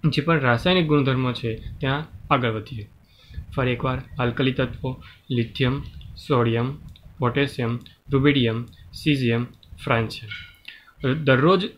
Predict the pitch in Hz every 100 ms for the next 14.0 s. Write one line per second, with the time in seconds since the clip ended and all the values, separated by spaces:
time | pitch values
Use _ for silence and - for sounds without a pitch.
0 | _ _ _ 135 135 160 165 175 165 165
1 | 160 147 131 - 151 147 143 143 135 143
2 | 143 135 123 131 123 127 135 120 120 131
3 | 131 131 127 135 135 131 139 131 127 127
4 | 120 131 120 123 135 170 - - - -
5 | - - _ 147 139 - - 143 156 147
6 | 117 120 143 - - 117 110 110 113 104
7 | - - - - - - 131 117 120 127
8 | 131 127 131 131 - 117 127 127 139 135
9 | 135 135 131 135 151 165 - - - _
10 | 123 120 131 - 127 127 131 151 - 135
11 | 120 120 117 123 160 - - _ - 113
12 | 110 160 160 151 143 120 - - - -
13 | 151 151 156 - _ 143 131 139 147